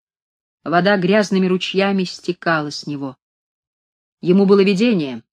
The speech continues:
деловито ответил за меня Кей. Люди сразу притихли, смотрели на меня во все глаза, со страхом перешептываясь и замирая. И только Бедуир задал прямой вопрос: «Где она?»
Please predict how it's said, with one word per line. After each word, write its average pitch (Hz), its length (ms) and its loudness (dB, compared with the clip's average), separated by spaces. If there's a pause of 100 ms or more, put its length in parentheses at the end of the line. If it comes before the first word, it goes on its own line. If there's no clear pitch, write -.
(260)
деловито 165 460 0
ответил 160 300 -4
за 151 100 -6
меня 160 220 -4
Кей. 143 320 -4 (580)
Люди 165 240 0
сразу 170 340 -4
притихли, 175 480 -6
смотрели 165 420 -6
на 160 80 -6
меня 160 220 -4
во 160 120 -4
все 170 200 -6
глаза, 156 400 -2
со 143 160 -10
страхом 165 520 -6
перешептываясь 151 880 -6 (260)
и 180 80 -2
замирая. 165 640 -2 (400)
И 165 80 -2
только 208 260 2
Бедуир 208 540 4
задал 196 420 0
прямой 185 340 0
вопрос: 175 460 -2
«Где 170 260 0
она?» 143 320 -4